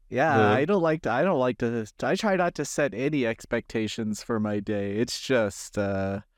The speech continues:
Speaker 2: I don't either. I,
Speaker 1: <sighs>
Speaker 2: you know, when good things, I hate, I hate that I'm like this. When good things happen, I get really nervous. I'm like, "Are the shoes
Speaker 1: Oh,
Speaker 2: gonna drop?"
Speaker 1: yeah.
Speaker 2: I'm like,
Speaker 1: Yeah.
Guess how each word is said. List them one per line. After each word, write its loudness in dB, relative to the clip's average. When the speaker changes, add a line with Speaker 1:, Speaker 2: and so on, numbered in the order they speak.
Speaker 2:
I 2
don't 0
either. -2
I, 4
Speaker 1:
<sighs> 0
Speaker 2:
you 0
know, 4
when -2
good -2
things, 0
I 0
hate, -2
I -4
hate -2
that -2
I'm 0
like 0
this. -10
When 2
good 2
things 4
happen, 2
I -2
get 0
really 0
nervous. -6
I'm -2
like, -2
"Are 0
the 4
shoes 2
Speaker 1:
Oh, 0
Speaker 2:
gonna 2
drop?" 0
Speaker 1:
yeah. 2
Speaker 2:
I'm 8
like, 6
Speaker 1:
Yeah. -6